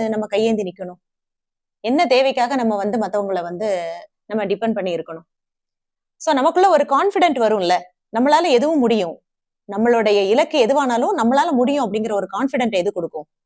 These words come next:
தன்மானம் மட்டும்தான். மத்தவங்கள வந்து நம்ம டிபெண்ட் பண்ணிட்டோம் அப்படின்னாலே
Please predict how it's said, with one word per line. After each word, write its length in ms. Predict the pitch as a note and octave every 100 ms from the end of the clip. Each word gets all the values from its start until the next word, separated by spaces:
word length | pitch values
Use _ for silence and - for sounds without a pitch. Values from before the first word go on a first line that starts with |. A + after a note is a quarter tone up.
| _ _
தன்மானம் 380 | G#3 A#3 D4 C#4
மட்டும்தான். 380 | G#3 G3+ D#3+ - _ _ _ - -
மத்தவங்கள 400 | A3+ C#4 E4 D#4
வந்து 220 | C#4+ D4+ F4+
நம்ம 200 | C#4 C#4
டிபெண்ட் 320 | C4 F4+ E4
பண்ணிட்டோம் 460 | C#4 D#4 E4 E4+ D4+
அப்படின்னாலே 520 | A3 B3 A3 G3